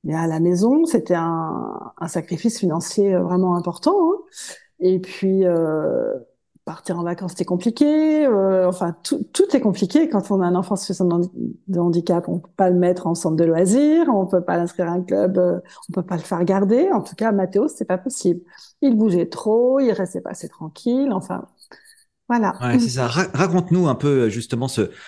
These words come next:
Speaker 2: ce quotidien, euh, d'une famille avec un enfant en situation de handicap, qu'on se rende compte un peu de ce que ça veut dire concrètement.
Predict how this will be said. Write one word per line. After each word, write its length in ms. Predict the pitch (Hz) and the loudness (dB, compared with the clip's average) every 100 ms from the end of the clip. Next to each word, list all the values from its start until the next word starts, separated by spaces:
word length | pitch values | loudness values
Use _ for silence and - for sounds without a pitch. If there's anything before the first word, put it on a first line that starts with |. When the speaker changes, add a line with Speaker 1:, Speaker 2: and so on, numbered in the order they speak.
| - - | -16 -2
Speaker 2:
ce 140 | 135 | 0
quotidien, 800 | 131 170 - 143 127 147 143 127 | 2 2 0 0 2 2 2 2
euh, 160 | 110 104 | 2 2
d'une 160 | 110 | -2
famille 340 | - 113 123 110 | -2 0 0 0
avec 220 | 104 107 | -2 -4
un 180 | 101 110 | -4 -4
enfant 340 | 107 110 95 - | -2 -4 -6 -8
en 80 | 98 | -10
situation 340 | - 104 - | 0 0 4
de 60 | 107 | 2
handicap, 400 | 101 98 - - | 2 2 0 0
qu'on 100 | 120 | 0
se 100 | - | 2
rende 140 | 135 | 0
compte 200 | - 147 | 2 0
un 40 | 120 | 0
peu 140 | 123 | 0
de 80 | 110 | -2
ce 80 | - | -2
que 80 | 110 | -6
ça 120 | 104 | -2
veut 120 | 101 | 0
dire 180 | 101 - | 0 -2
concrètement. 480 | 95 - 90 87 | -4 -4 -6 -8